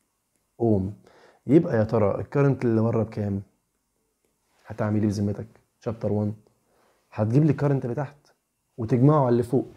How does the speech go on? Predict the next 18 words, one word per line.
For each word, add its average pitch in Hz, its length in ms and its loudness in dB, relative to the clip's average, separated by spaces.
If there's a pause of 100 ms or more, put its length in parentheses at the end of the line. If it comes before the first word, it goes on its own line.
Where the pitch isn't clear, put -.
(120)
عشان 104 160 -10
تجيب 123 140 0
الكرنت 135 300 0
اللي 113 120 4
بره، 113 300 2 (500)
صح - 240 -14
ولا 98 100 -4
لأ؟ 101 220 -8 (880)
يبقى 101 160 0
هعمل 110 220 4
ايه؟ 107 120 2 (420)
هجيب 123 240 2
الفولت 147 340 4
من 113 160 2
هنا، 165 160 0 (1400)
اي 135 100 4
في 131 140 -2
ار، 101 200 -6